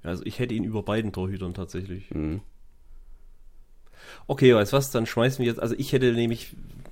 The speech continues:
Speaker 1: ja, also, ja, meine Reihenfolge wäre quasi, ähm, also Luongo vor Quick, aber wir packen hier Luongo raus, weil, f-, also für mich schlägt er beide.
Speaker 2: Gut, wunderbar. Also, äh, Kopitar für Luongo rein. Es wird, es wird immer schwieriger. Wir müssen auch ein bisschen Gas geben.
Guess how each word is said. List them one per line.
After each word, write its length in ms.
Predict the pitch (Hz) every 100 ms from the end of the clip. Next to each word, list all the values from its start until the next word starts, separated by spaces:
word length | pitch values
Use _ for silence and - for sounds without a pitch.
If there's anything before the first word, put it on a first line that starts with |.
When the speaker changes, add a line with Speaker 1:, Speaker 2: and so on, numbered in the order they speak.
| - -
Speaker 1:
ja, 160 | -
also, 280 | - 101 92 - 80
ja, 140 | 78
meine 220 | 87 98 104
Reihenfolge 460 | 117 123 120 110
wäre 260 | 104 110 107
quasi, 420 | - 104 104 104 - - - - - -
ähm, 420 | 95 92 92 92 92 - -
also 160 | 98
Luongo 280 | 101 110 113
vor 220 | 104 104
Quick, 360 | - 123 131 -
aber 240 | 107 107 101
wir 100 | 98
packen 320 | - 120 127
hier 140 | 113
Luongo 340 | 107 110 139 139
raus, 340 | 123 123 131
weil, 120 | 104 98
f-, 140 | - - - -
also 180 | 98 101
für 140 | -
mich 160 | 101 -
schlägt 260 | - 98
er 60 | 90
beide. 320 | 71 78 78
Speaker 2:
Gut, 260 | - 113 -
wunderbar. 360 | 110 95 -
Also, 260 | - 101 95 -
äh, 180 | 80 -
Kopitar 460 | 156 139 - 123
für 160 | - 117
Luongo 340 | 104 101 95
rein. 220 | 85 85
Es 120 | 92 -
wird, 120 | -
es 300 | 92 - -
wird 120 | 90
immer 180 | - 76
schwieriger. 520 | - 82 82 92 - - - - - -
Wir 100 | 127
müssen 200 | 156 139
auch 80 |
ein 40 | 117
bisschen 260 | 131 123
Gas 280 | 104 123 -
geben. 340 | 143 151 165